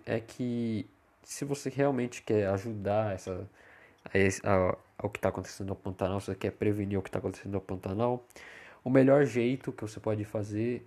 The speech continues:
é compartilhando, é divulgando o que tá acontecendo e tentar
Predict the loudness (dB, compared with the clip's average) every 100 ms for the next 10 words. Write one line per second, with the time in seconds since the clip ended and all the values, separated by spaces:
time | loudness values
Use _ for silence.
0 | _ _ 4 6 6 4 -2 _ -2 4
1 | 4 4 4 2 2 -2 -2 -2 0 0
2 | -2 -6 _ -20 -20 _ -4 0 0 2
3 | 2 0 -2 -4 -6 -6 -6 -6 -8 -8
4 | -6 -6 -6 -6 -6 -8 -10 -14 _ _
5 | -4 -4 0 0 0